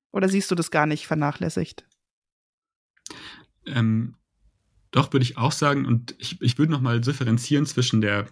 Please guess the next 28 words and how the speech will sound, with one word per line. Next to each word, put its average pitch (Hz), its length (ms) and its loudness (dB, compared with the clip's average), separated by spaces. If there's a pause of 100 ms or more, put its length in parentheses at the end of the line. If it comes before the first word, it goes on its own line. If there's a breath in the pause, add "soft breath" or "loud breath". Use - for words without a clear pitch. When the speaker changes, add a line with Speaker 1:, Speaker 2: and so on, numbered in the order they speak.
Speaker 2:
ähm, 113 160 2
Kunstgeschichte 147 640 0
und 117 100 2
vielleicht 117 300 2
auch 113 100 0
der, 104 320 2 (540 loud breath)
der 104 100 6
breiteren 117 500 0
Rezeption 110 640 0
von 104 220 0
zeitgenössischer 104 760 0 (240)
Kunst 117 480 0
quasi. 101 500 0 (420 loud breath)
Und 113 400 0
ich 120 120 -2
glaube, 120 480 0 (480)
was 120 180 4
die, 113 320 2
sozusagen 110 400 2
die 110 60 4
breite 127 400 2
Rezeption 127 600 0
angeht, 123 320 2
ist 123 160 -6
es 123 80 2
schon 139 240 2
so, 127 200 2
dass 120 320 -2